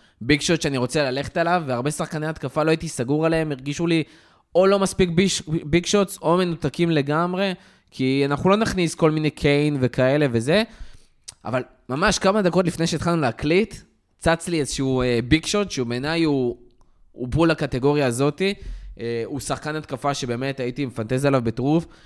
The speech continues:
שכנראה נצטרך לשים עליו לא מעט כסף, אבל הוא לדעתי ממש יהיה שווה את זה. והביג שוט שלי זה ויקטור אוסימן.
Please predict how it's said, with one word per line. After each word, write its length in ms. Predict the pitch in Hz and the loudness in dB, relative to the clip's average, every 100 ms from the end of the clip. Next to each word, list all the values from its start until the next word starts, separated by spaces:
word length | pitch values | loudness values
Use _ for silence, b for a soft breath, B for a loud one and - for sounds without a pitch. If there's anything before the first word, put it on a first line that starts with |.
| b b | b b
שכנראה 480 | - 107 123 131 151 | -12 -8 -6 -4 -4
נצטרך 420 | 151 - 143 - | -6 -8 -8 -8
לשים 300 | 120 151 147 | -6 -4 -2
עליו 220 | 139 113 - 117 | 0 -2 -4 2
לא 180 | 123 | 2
מעט 220 | 147 160 - | 4 0 -2
כסף, 420 | 180 175 202 202 190 b b b _ _ - _ - | -2 -2 -2 -2 -6 b b b _ _ -20 _ -12
אבל 260 | 110 117 117 | -4 -2 0
הוא 520 | 117 117 113 113 117 | 0 0 0 0 0
לדעתי 280 | 113 117 156 | -2 -2 -2
ממש 380 | 135 131 127 131 | -2 -4 -4 -4
יהיה 100 | 113 | -4
שווה 280 | 110 107 | -4 -4
את 80 | 95 | -4
זה. 140 | 98 90 _ - | -6 -12 _ -16
והביג 540 | 101 107 104 104 120 151 | -8 -4 -2 -2 -4 -2
שוט 180 | 196 | -2
שלי 380 | - 139 160 190 - b b b b _ | 0 -2 -2 -4 -10 b b b b _
זה 260 | 98 110 117 113 113 113 113 110 107 | -12 -4 -2 0 0 0 0 0 0
ויקטור 320 | 143 175 135 | 0 2 2
אוסימן. 400 | 120 120 107 | 2 -2 -4